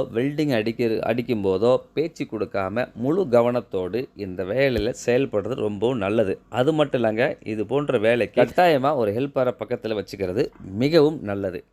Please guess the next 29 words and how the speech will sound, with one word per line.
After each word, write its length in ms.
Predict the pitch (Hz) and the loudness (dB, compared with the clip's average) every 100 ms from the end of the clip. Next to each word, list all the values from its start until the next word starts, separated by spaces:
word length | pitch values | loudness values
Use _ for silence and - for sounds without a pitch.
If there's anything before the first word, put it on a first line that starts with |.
| 98 | 0
ஏன் 260 | 156 190 - | 0 0 -2
ஹெல்ப்பரை 420 | 120 131 135 123 | -4 -2 0 0
வைக்கணும் 360 | 104 120 117 107 | 0 -2 -4 -2
அப்படின்னா, 320 | 92 95 110 165 | -4 -6 -6 -4
ஹெல்ப்பருக்கு 520 | 127 165 170 151 120 | -4 0 2 2 2
என்ன 100 | 131 | 0
வேலை 300 | 113 110 113 | 0 2 2
அப்படின்னா, 380 | 98 101 90 104 147 - - _ | -2 -4 -8 -8 -10 -18 -20 _
நாம 340 | 127 175 202 190 | 0 2 4 4
ஒரு 200 | 156 135 | 4 2
வேலையை 300 | 151 190 147 | 2 2 0
செய்யும்போது 640 | 143 143 175 131 104 98 147 | 0 -2 -2 -2 -2 -2 -4
அந்த 240 | - 107 101 | -6 -6 -2
வேலையை 420 | 120 160 135 151 | 0 2 2 0
அந்த 140 | 113 | 0
ஹெல்ப்பர் 420 | 110 135 120 131 - | -2 -2 -4 -6 -4
செஞ்சு 260 | 120 120 127 _ | -4 -4 -6 _
கொண்டு 200 | 127 123 | -6 -2
வந்துடணும். 440 | 120 95 95 98 - | 0 0 -2 -10 -8
ஆனால் 440 | 123 165 143 156 143 | 0 2 2 2 0
வெல்டிங் 380 | 131 180 185 165 | -2 0 -2 0
அடிக்கிறவங்களுக்கு, 600 | 131 135 131 117 101 101 143 | 0 0 2 2 0 -2 0
இதை 100 | 123 - | 0 2
ஃபால்ட்டு 400 | 147 160 147 - | 2 2 0 0
பார்க்குறவங்களுக்கு 680 | 131 131 120 101 92 85 160 - - - - _ - | -2 2 0 0 -4 0 -2 -2 -14 -20 -20 _ 2
கவனம் 480 | 165 233 247 240 185 - | 4 4 2 0 -2 -4
திசை 220 | 165 190 165 | 0 -2 -2
திரும்பாம 480 | 160 147 147 147 143 127 | -4 0 0 0 0 -2
இருப்பதற்கு, 580 | 127 120 110 107 - | -2 -2 -2 -2 -2